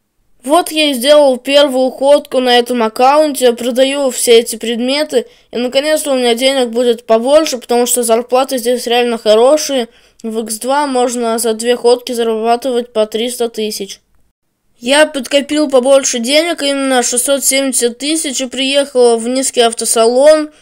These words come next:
чтобы купить здесь кое-какую машинку. А этой машиной является Mazda три седан. Я ее за триста восемьдесят тысяч покупаю прямо из автосалона. Очень классная тачка, и мне очень нравится.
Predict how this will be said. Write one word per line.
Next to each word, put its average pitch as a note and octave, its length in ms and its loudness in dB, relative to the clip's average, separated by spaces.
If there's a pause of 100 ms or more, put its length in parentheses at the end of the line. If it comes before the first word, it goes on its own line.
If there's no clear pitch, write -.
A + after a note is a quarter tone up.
(160)
чтобы A#3+ 360 0
купить B3+ 360 -4
здесь B3 280 -2
кое-какую B3 580 4
машинку. A#3+ 680 -2 (720)
А B3+ 80 -2
этой D4 260 0
машиной C#4+ 640 0
является B3 560 2
Mazda B3 420 0
три A#3 260 -4
седан. B3 540 0 (220)
Я B3 160 0
ее C4 240 2
за B3 160 -4
триста B3+ 400 -2
восемьдесят A#3+ 580 -2
тысяч B3+ 460 -6
покупаю A#3 500 2
прямо A3 320 0
из A3 140 -2
автосалона. C4 720 0
Очень A#3+ 220 -4
классная A#3 400 0
тачка, C4 380 -4
и A3 40 -2
мне A#3 220 -2
очень B3+ 240 -4
нравится. G#3 600 -2